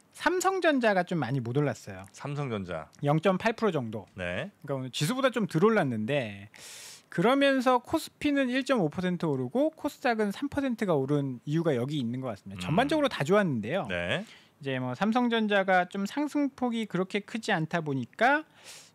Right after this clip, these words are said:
Speaker 1: 아, 코스피는 조금 덜 올랐고
Speaker 2: 네.
Speaker 1: 많이 오르긴 했지만,
Speaker 2: 음.
Speaker 1: 코스닥은 오늘 양대축이 바이오와 반도체였는데
Speaker 2: 네.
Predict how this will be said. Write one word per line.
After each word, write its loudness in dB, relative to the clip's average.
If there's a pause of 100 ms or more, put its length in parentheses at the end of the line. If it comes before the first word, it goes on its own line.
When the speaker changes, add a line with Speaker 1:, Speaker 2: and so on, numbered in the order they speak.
Speaker 1:
아, -8
코스피는 -2 (180)
조금 -12
덜 2
올랐고 0
Speaker 2:
네. -2
Speaker 1:
많이 0
오르긴 0
했지만, -6
Speaker 2:
음. -18 (140)
Speaker 1:
코스닥은 2
오늘 0 (280)
양대축이 0
바이오와 4
반도체였는데 0
Speaker 2:
네. 2